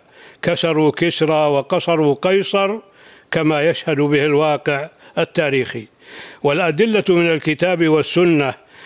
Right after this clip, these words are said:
والإجماع والاعتبار كلها تفيد العلم اليقين بوجوب لزوم الجماعة وتحريم مفارقتها، وتفيد بأن لزوم الجماعة ضرورة لجلب المنفعة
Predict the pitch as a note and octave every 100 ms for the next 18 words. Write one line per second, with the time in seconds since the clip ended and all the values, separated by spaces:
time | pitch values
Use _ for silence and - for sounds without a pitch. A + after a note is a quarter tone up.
0 | - - C#3+ F#3+ E3+ C#3+ F3 F#3 D#3+ D3
1 | D3 E3+ D3+ - C#3 D3+ E3 A#2+ - _
2 | - - _ - A#3+ A#3+ E3+ F3 F3 C#3
3 | F#3+ E3 E3 D#3+ G3+ E3 D3+ D3 C#3+ E3+
4 | F3 D3+ C3+ D3 C#3+ C3+ E3 F3+ C3+ C3
5 | B2+ B2 C3 F3+ A3 G#3+ F3 D#3+ C#3 B2+
6 | C3 B2 - - - - - - C3 B2+
7 | C#3+ C3 F3+ F3+ F3+ E3+ C3+ D3+ D3 D#3+
8 | F3+ D#3+ G3 D3+ C#3 G#2 _ - - -
9 | C#3 D3+ - D3 F3 F#3+ E3+ D#3+ E3 F#3
10 | F3+ D#3 D3+ D3 F#3 G3 E3 D3+ D#3+ F3
11 | E3+ D#3 C#3 D3 C#3+ F3+ F3 D#3+ D#3 -
12 | - - - - B2+ C3+ E3 E3 D#3+ D#3+
13 | D#3 C#3 F3 E3+ D#3+ A#2+